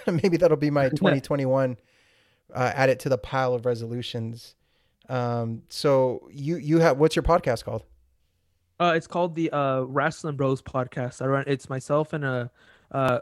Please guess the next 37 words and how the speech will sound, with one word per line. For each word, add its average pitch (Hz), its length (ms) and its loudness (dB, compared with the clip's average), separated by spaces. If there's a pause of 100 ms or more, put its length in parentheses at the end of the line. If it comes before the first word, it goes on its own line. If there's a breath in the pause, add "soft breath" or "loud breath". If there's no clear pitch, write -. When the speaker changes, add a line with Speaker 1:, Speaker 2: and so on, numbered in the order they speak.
Speaker 2:
buddy 156 200 2
of 170 60 0
mine 165 220 0
that 147 100 2
I, 127 260 0
that 135 120 -2
I 127 60 -2
met 143 160 -2
in 131 80 -10
college. 143 520 -2
And 135 100 -10
so, 127 420 -2 (360 soft breath)
uh, 135 160 0
we 139 100 2
both 139 380 -2
run 135 300 -2
the 120 360 -4 (140)
wrestling 135 380 -4
page 127 360 -6
under 131 260 -6
Wrestling 123 500 -6
Bros. 120 440 -12
Speaker 1:
Wrestling 127 520 0
Bros. 123 440 6
That's 123 240 0
your 143 120 -2
Instagram 127 640 -2
Speaker 2:
Yeah. - 20 -6
Speaker 1:
page, 117 420 -2
right? 123 320 -2 (640)
Speaker 2:
Yeah, 160 220 0
it's 135 200 -8
Speaker 1:
And 147 100 6
then, 143 140 8
Speaker 2:
wrestling, 143 280 0
Speaker 1:
and 143 120 4
Speaker 2:
uh, 131 100 -2